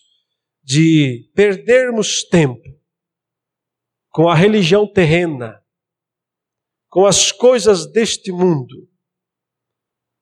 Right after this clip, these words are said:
que nos desviam, que nos afastam, que apagam para nós o brilho celeste.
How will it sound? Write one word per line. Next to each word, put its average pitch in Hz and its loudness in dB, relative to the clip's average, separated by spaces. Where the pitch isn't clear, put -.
que 175 2
nos 165 4
desviam, 254 0
que 156 -2
nos 143 0
afastam, 240 -2
que - -6
apagam 247 0
para 180 0
nós 180 0
o 135 -10
brilho 202 -2
celeste. - -12